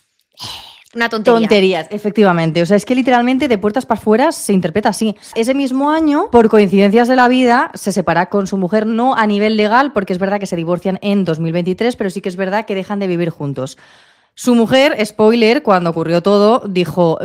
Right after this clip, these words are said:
Speaker 2: "No, yo no sabía nada de esto", pero es bastante casualidad, ¿no? Que la primera vez que denuncian a Joel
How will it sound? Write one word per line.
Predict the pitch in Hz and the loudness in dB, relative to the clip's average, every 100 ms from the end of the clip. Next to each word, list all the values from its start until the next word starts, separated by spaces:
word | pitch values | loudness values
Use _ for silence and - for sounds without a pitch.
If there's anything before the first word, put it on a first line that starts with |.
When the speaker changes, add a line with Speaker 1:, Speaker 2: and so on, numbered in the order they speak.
| 196 | -4
Speaker 2:
"No, | 220 226 339 | -2 -2 -2
yo | 302 | -6
no | 285 | -4
sabía | 320 330 349 | -4 -2 -2
nada | 320 294 226 | 0 2 2
de | 226 | 0
esto", | 302 - 233 | -2 -2 -4
pero | 190 180 | -2 -2
es | 180 185 | -2 -2
bastante | 190 202 185 220 | -4 -4 -8 -6
casualidad, | 160 - 208 190 190 180 208 226 | -8 -6 -2 -2 0 0 0 2
¿no? | 226 240 | -2 -2
Que | |
la | 214 180 | -4 -4
primera | 175 180 190 | -4 0 0
vez | 208 190 - | 2 0 -4
que | - 208 185 - 165 | -4 -4 -2 -6 -8
denuncian | 165 185 208 208 165 147 147 | -4 -2 -2 -4 -8 -8 -4
a | 190 185 | 0 0
Joel | 180 214 220 247 349 | 2 2 2 0 -4